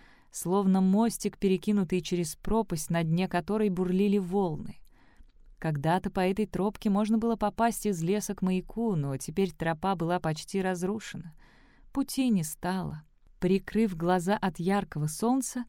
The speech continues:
Сэм попыталась увидеть маму Эрики. Крики звучали уже гораздо тише.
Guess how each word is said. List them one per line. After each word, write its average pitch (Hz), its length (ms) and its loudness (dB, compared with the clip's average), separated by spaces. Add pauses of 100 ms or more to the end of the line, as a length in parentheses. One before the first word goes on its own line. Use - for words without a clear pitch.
(360)
Сэм 277 380 0
попыталась 254 680 0
увидеть 226 580 0
маму 214 540 4
Эрики. 170 600 -4 (720)
Крики 196 380 0
звучали 196 560 0
уже 185 240 0
гораздо 175 540 0
тише. - 560 -6